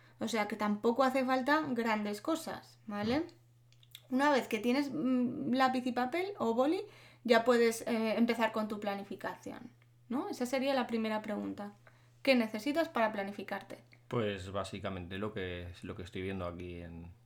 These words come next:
Speaker 2: en el ordenador, lo que me estás enseñando
Speaker 1: El
Speaker 2: en
Speaker 1: kit.
Speaker 2: la web.
Speaker 1: <laughs> El kit rápido.
Speaker 2: Sí, sí, lo que me sorprende es, pues claro, que habrá gente que no lo haga y,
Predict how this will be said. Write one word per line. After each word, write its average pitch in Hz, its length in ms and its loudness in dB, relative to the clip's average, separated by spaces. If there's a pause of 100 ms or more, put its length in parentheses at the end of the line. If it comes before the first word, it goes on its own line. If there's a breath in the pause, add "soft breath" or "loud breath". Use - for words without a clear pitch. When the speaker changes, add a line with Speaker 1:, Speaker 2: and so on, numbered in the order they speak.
(100)
Speaker 2:
en 98 60 -10
el 92 140 -6
ordenador, 82 420 -4
lo 98 100 -6
que 92 60 -8
me 92 80 -6
estás 90 180 -10
enseñando 95 480 -10 (140)
Speaker 1:
El 202 160 -6
Speaker 2:
en 95 60 -8
Speaker 1:
kit. 110 100 -2
Speaker 2:
la 92 80 -2
web. - 180 -4 (240)
Speaker 1:
<laughs> 202 220 -4
El 220 220 0
kit 254 180 -2
rápido. 220 420 0
Speaker 2:
Sí, 117 220 4
sí, 113 180 0
lo 113 140 2
que 104 80 0
me 98 140 -2
sorprende 95 500 -6
es, 123 240 -10 (140)
pues 95 220 -14
claro, 92 260 -10
que 95 80 -6
habrá 90 180 -2
gente 95 280 -6
que 95 100 -2
no 85 340 -4
lo 95 140 0
haga 104 260 0
y, 101 560 -6